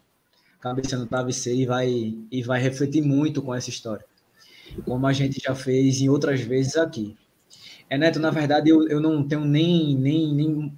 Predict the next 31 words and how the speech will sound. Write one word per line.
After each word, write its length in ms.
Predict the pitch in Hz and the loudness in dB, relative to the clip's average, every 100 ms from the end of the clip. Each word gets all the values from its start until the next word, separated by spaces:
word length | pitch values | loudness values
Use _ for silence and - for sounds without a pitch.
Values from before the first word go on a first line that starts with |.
| _ | _
pergunta, 460 | 147 156 143 139 135 | 0 2 2 0 0
assim, 260 | 131 131 | -2 -4
porque 260 | 127 131 135 | -6 -6 -2
até 220 | 131 139 | -2 0
a 280 | 143 135 135 | 0 0 -4
pergunta 420 | - 131 131 131 | -4 -4 -4 -4
que 40 | - | -6
eu 40 | |
queria 200 | - 135 | -2 -2
fazer 240 | 135 120 123 | -2 -6 -6
o 40 | |
pessoal 340 | - 120 123 | -8 -10 -8
já 140 | 120 139 | -6 -6
fez. 480 | - 107 104 - - _ _ _ - - - - | -8 -10 -12 -14 -20 _ _ _ -20 -20 -20 -10
Mas 240 | 127 143 | -4 0
a 60 | 165 | 2
única 200 | 185 220 | 2 2
coisa 220 | 196 165 | 2 2
que 60 | 160 | 2
eu 80 | |
tenho 120 | 151 151 | 2 2
a 40 | |
dizer, 320 | 139 135 151 | 2 2 2
cara, 280 | 147 131 120 | 2 0 0
é 140 | 123 | 2
obrigado 640 | 139 175 269 160 117 131 143 | 2 2 2 2 2 2 -2
por 220 | 143 131 | -2 -2
você 280 | 127 - 120 | -2 -4 -6
tá 120 | 117 | -8
aqui. 280 | - 107 104 _ _ _ - - - _ _ _ _ _ _ | -10 -12 -14 _ _ _ -20 -20 -20 _ _ _ _ _ _
Porque 680 | 120 - 131 139 135 120 | -10 -2 4 6 6 4